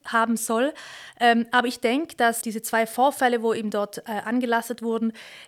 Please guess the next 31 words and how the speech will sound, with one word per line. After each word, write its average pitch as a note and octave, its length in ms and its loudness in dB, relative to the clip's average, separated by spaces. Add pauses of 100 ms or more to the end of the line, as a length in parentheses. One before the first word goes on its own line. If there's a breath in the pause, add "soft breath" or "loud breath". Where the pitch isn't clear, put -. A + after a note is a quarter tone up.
dass G#3+ 220 -4
die A#3 160 -6
ihn A3+ 100 2
jetzt A#3+ 280 0
sensibilisieren A3 760 -2
werden. F3 320 -6
Also - 160 -10
ich - 220 -14
hoffe, B3+ 200 2
dass A3 200 -4
sie A3 80 -8
ihn G#3+ 80 -6
sensibilisieren G#3+ 720 -4
werden, A#3+ 260 0
dass A3+ 200 -2
er A3+ 200 -2
merkt, G#3+ 340 0 (360 loud breath)
ah, A#3+ 260 2
man A#3 140 2
kann A3+ 240 -2
ganz A#3+ 220 0
schnell A3 200 2
Fehler C4 320 0
machen G3 380 -4
oder A3+ 200 0
zumindest A#3+ 380 0
kann, A3+ 240 -6
kann A3+ 140 -6
man A3 100 -2
ganz A3 220 -2
schnell G#3+ 280 -2